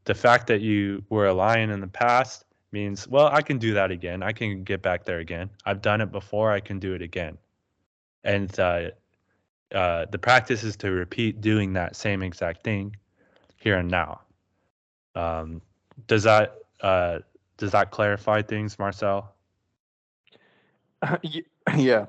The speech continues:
Speaker 2: yeah, it does. Um, I believe, as you said, like, the, the, those habits, because, um, how to say it, like, yeah, as circumstances get worse,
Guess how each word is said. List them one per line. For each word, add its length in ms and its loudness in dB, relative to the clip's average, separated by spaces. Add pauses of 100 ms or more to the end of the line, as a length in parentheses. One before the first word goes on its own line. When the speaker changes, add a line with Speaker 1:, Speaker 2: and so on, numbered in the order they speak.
Speaker 2:
yeah, 220 0
it 100 -8
does. 400 -4 (220)
Um, 500 -8 (600)
I 100 -2
believe, 400 -4
as 160 -6
you 80 -12
said, 400 -4
like, 460 -6
the, 120 -10
the, 380 -8
those 320 -10
habits, 580 -4 (960)
because, 560 -2
um, 460 -6 (800)
how 100 -10
to 100 -18
say 240 -6
it, 180 -12
like, 360 -10 (640)
yeah, 300 4
as 160 -2
circumstances 1000 -2
get 240 -4
worse, 640 -2